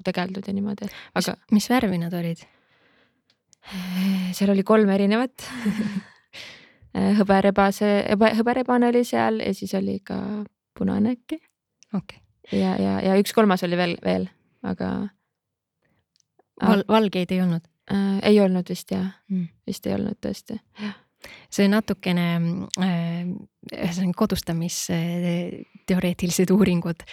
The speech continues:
Speaker 2: eriti just rebastega, äh, on näidanud, et, et see geen, mis mõjutab, äh, äh, karvkatet, äh, karva värvi, ähm, seda, kas on laiguline, mis värvi kasukas on, äh,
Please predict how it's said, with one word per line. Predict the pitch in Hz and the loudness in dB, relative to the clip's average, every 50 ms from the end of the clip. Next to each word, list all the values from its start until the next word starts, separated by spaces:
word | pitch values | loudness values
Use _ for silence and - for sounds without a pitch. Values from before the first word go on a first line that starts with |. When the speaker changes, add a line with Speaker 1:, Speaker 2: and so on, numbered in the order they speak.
| - - - - | -20 -20 -16 -6
Speaker 2:
eriti | - - 190 190 - - 170 | -2 0 0 0 0 -2 -4
just | 170 - - | -4 -2 -2
rebastega, | 196 190 185 160 147 - - - 151 - - 165 170 - | 0 0 0 -2 -4 -8 -8 -10 -10 -6 -6 -4 -4 -6
äh, | - - 175 175 170 175 175 170 180 180 185 185 - - | -4 -4 -4 -4 -2 -4 -6 -6 -6 -8 -8 -10 -10 -8
on | - - 180 175 175 175 | -4 -2 0 0 0 0
näidanud, | 175 175 175 175 170 165 175 180 180 - - | 0 0 -2 -4 -4 -6 -8 -8 -10 -10 -10
et, | - 175 170 165 _ _ _ - | -10 -10 -10 -10 _ _ _ -12
et | - - - - 170 - | -10 -8 -8 -8 -8 -6
see | - - 180 175 170 | -4 -2 -2 -2 -2
geen, | - - 190 180 175 175 | -2 -2 -2 -2 -2 -2
mis | 170 175 175 - | -4 -4 -4 -4
mõjutab, | 175 175 170 170 170 - - - 165 - _ - | -2 -2 -2 -2 -4 -6 -8 -8 -8 -8 _ -10
äh, | 170 165 170 170 185 - _ _ _ - - - - - - - _ - | -10 -8 -8 -8 -10 -12 _ _ _ -20 -20 -20 -20 -20 -20 -20 _ -10
äh, | - 175 175 170 - - - - - - - _ _ _ _ - - _ _ | -8 -6 -6 -6 -8 -12 -14 -14 -16 -16 -18 _ _ _ _ -20 -20 _ _
karvkatet, | - 196 190 190 175 - - 170 - - 220 247 262 _ _ - - - _ _ | 0 0 0 0 -2 -4 -8 -10 -6 -4 -4 -4 -4 _ _ -20 -20 -20 _ _
äh, | - 180 175 175 175 175 | -10 -8 -6 -6 -8 -8
karva | - - 175 175 185 175 170 | -6 -6 -6 -6 -6 -6 -6
värvi, | 180 180 180 175 180 180 180 185 196 196 196 196 196 196 | -4 -2 -2 -2 -2 -2 -2 -2 -2 -2 -2 -2 -4 -6
ähm, | - - 180 175 175 175 175 175 175 180 175 175 175 175 175 175 175 175 - - - - - _ _ _ _ _ _ _ _ - - - - - - - | -6 -8 -8 -8 -8 -8 -8 -8 -6 -4 -4 -2 -2 -2 -2 -4 -4 -6 -8 -10 -14 -16 -20 _ _ _ _ _ _ _ _ -14 -12 -12 -12 -12 -16 -18
seda, | - - - - 170 - 170 | -16 -12 -8 -6 -6 -6 -6
kas | - 170 - | -6 -4 -2
on | - 180 175 175 | -2 -2 0 0
laiguline, | 175 180 180 - - 175 175 175 170 175 175 | 0 -2 -2 -2 -2 -2 -2 -2 -2 -2 -2
mis | 175 170 - | -2 -4 -2
värvi | 175 180 170 175 175 175 | -2 -4 -4 -4 -6 -6
kasukas | - 175 - 175 - - 175 - | -8 -8 -8 -8 -8 -8 -8 -6
on, | 175 175 170 170 170 | -4 -4 -2 -2 -4
äh, | 170 175 | -4 -6